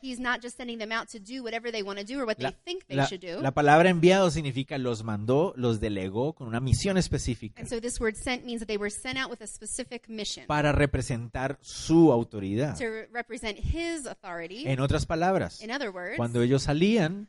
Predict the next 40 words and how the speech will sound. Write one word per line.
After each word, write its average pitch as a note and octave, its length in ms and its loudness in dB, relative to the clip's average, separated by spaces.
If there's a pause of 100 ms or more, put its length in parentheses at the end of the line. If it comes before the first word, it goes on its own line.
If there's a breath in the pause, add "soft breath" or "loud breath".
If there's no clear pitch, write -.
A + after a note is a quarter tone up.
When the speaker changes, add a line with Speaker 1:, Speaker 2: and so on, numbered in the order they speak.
Speaker 1:
when A3 120 -14
they G#3 120 -6
went D4 180 -6
out, G#3+ 380 -6
Speaker 2:
era C#3+ 200 2
como F#3+ 220 -2
si D3 300 2
él A#3+ 240 8
saliera C3+ 720 2
Speaker 1:
it A#3 80 -6
was A3+ 140 -6
like G3+ 240 -6 (100)
he G4 160 0
was A3+ 180 -4
going F3 300 -8
Speaker 2:
en C#3 120 2
Speaker 1:
out D#3 40 4
Speaker 2:
ellos. F#3+ 520 0
Speaker 1:
in A3+ 160 -8
them. E3 420 -6
Speaker 2:
Cuando B2+ 360 -8
ellos D3+ 240 2
anunciaban D3+ 540 4
el D#3 120 2
evangelio, D#3 640 0
Speaker 1:
When A#3 140 -10
they A3+ 140 -4
went B3 160 -4
out A#3 160 -2
to - 60 -18
proclaim A#3 420 -12
the C4 80 -10
gospel, G3 320 -6
Speaker 2:
cuando B2 320 4
ellos C3+ 220 6
sanaban, C#3+ 840 0
Speaker 1:
when A3 140 -10
they G#3+ 100 -2
would G3+ 140 -4
heal, A#3+ 500 -8